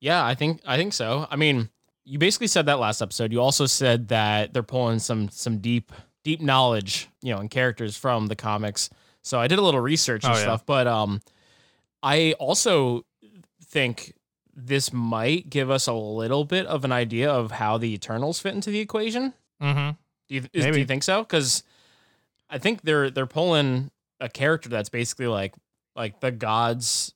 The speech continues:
Speaker 1: right? Isn't it gods that, like, created, like, life basically in the galaxy? 'Cause isn't, like, Gaia
Speaker 2: Yeah, something
Speaker 1: one?
Speaker 2: like that.
Speaker 1: And then I'm trying to remember the name of the, it's, like, Cthulhu,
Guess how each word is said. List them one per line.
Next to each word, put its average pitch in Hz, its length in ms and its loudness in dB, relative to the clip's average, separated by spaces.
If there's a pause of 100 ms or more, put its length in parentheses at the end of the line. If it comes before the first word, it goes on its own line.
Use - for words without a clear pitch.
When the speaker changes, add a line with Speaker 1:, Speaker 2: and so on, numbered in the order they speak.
(200)
Speaker 1:
right? 147 160 0
Isn't 165 220 0
it 131 160 0
gods 127 360 2
that, 135 120 2
like, 113 160 -2
created, 117 440 -2
like, 107 180 -2
life 101 360 -6
basically 143 420 -2
in 107 80 -4
the 104 100 -4
galaxy? 127 680 -2 (400)
'Cause 143 180 0
isn't, 147 200 0
like, 123 180 2
Gaia 123 360 2
Speaker 2:
Yeah, 123 60 2
something 127 320 4
Speaker 1:
one? 127 80 2
Speaker 2:
like 113 180 -4
that. 107 320 -2
Speaker 1:
And 127 160 -2
then 110 480 0 (320)
I'm 127 100 -6
trying 156 160 -4
to 156 40 2
remember 156 140 2
the 135 80 2
name 123 260 2
of 113 180 -2
the, 110 340 -4
it's, 143 140 -14
like, 110 300 -4 (280)
Cthulhu, 165 680 0